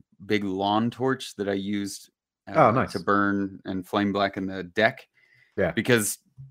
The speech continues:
Speaker 1: that made the most sense to me. Like, firing up
Speaker 2: Yeah.
Speaker 1: the coal forge, it still would have had too much of a hot spot and everything.
Speaker 2: Yeah.
Speaker 1: So just took
Speaker 2: And it,
Speaker 1: the
Speaker 2: it,
Speaker 1: lawn
Speaker 2: it doesn't
Speaker 1: torch.
Speaker 2: need to get super, super hot. It just needs to get, like, above cherry, so
Speaker 1: Yeah.
Speaker 2: yeah, the
Speaker 1: Um,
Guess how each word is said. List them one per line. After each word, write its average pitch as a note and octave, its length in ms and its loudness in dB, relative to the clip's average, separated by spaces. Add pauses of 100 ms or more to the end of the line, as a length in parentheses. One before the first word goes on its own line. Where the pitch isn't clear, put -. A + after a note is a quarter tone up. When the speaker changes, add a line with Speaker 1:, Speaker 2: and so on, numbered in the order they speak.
(120)
Speaker 1:
that D3 180 10
made D#3 180 8
the C#3+ 40 6
most C3+ 240 6
sense C3 240 2
to A2 60 -2
me. G#2 140 4
Like, G2 260 2
firing C3 380 4
up B2 60 6
Speaker 2:
Yeah. - 40 2
Speaker 1:
the A2 100 0
coal A#2+ 260 0
forge, G#2+ 300 2
it G#2 120 -4
still - 220 -2
would A2 100 2
have F#2+ 100 -2
had F#2+ 220 -2
too - 140 -4
much G#2 220 0
of F2 80 -8
a F#2+ 60 -4
hot G#2 300 -2
spot G#2+ 400 0
and - 100 -8
everything. G2+ 420 0
Speaker 2:
Yeah. C#2 220 -4 (460)
Speaker 1:
So G2 460 4 (120)
just - 240 -6
took A2 180 -4
Speaker 2:
And C3 100 6
it, - 120 4
Speaker 1:
the E3 60 8
Speaker 2:
it, E3 100 2
Speaker 1:
lawn G#2 260 2 (140)
Speaker 2:
it - 100 4
doesn't C3+ 200 8
Speaker 1:
torch. A2 80 -2
Speaker 2:
need B2 220 4
to - 60 -4
get G#2 220 0
super, - 500 0
super G#2 320 2
hot. G2 240 0
It - 40 -10
just - 160 -10
needs F#2 160 -6
to - 60 -6
get, F2+ 360 -2
like, F2+ 180 -4
above E2 380 -4
cherry, D#2+ 360 -4
so E2 360 -4 (420)
Speaker 1:
Yeah. B2+ 420 4
Speaker 2:
yeah, D#2+ 120 -2
the - 680 -8
Speaker 1:
Um, A2 480 4